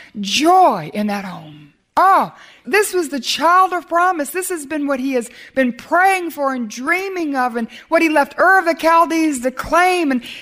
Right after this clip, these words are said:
this little bundle of joy. And the new life has come into Abram's home, and everything is wonderful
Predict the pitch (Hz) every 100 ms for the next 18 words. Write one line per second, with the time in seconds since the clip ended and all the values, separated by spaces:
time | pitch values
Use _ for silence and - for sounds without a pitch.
0 | - 262 226 285 370 403 392 220 285 359
1 | 392 403 403 381 359 392 415 403 349 262
2 | 160 147 - _ _ _ _ _ - 285
3 | 269 277 370 403 370 392 403 370 339 -
4 | 330 359 359 302 - 285 381 392 359 339
5 | 277 294 392 440 427 339 214 185 - -
6 | 294 - 339 415 415 392 359 330 294 302
7 | 392 427 427 403 370 349 277 - - -